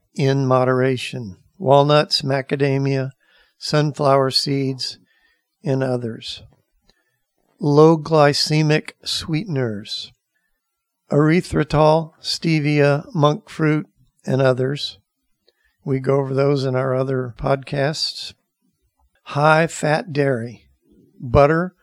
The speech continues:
hard cheese, high-fat cream. This does not include skim milk and low-fat milk. Oils and other fats.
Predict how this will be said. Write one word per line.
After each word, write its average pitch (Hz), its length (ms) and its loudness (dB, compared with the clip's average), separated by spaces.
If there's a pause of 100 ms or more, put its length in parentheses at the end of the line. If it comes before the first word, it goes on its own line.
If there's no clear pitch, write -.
(220)
hard 147 460 2
cheese, 151 760 -4 (720)
high-fat 151 680 0
cream. 147 640 0 (680)
This 135 300 -4
does 131 160 -6
not 143 300 2
include 147 920 -2 (220)
skim 151 420 2
milk 139 340 6
and 123 120 -2
low-fat 131 480 -4
milk. 127 280 -6 (1200)
Oils 160 440 6
and 175 100 0
other 151 240 0
fats. - 640 -6